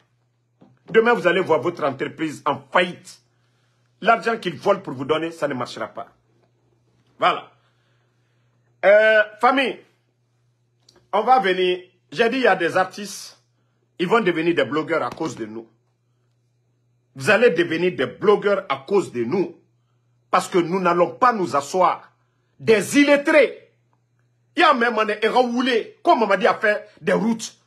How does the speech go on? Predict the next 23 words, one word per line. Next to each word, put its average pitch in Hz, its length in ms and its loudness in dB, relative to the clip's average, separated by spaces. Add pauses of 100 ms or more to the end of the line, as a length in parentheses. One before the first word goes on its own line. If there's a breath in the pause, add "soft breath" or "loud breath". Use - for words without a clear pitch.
Mamadi 392 280 0
a 311 100 -2
fait 233 160 -4
quelle 254 160 0
route - 300 -8
ici ? 139 300 -18 (1400)
L'accord 320 420 2
des 202 120 0
routes, 214 340 -4
allez-y 302 320 0
voir 226 180 -2
les 175 100 -6
documents. 190 460 -8 (800)
Qui 392 160 0
a 226 100 2
signé 220 320 -8
ces 202 160 -6
routes-là ? 151 380 -8 (640)
Qui 403 140 4
a 294 140 4
trouvé 277 320 2
le 226 80 0
financement ? 214 640 -4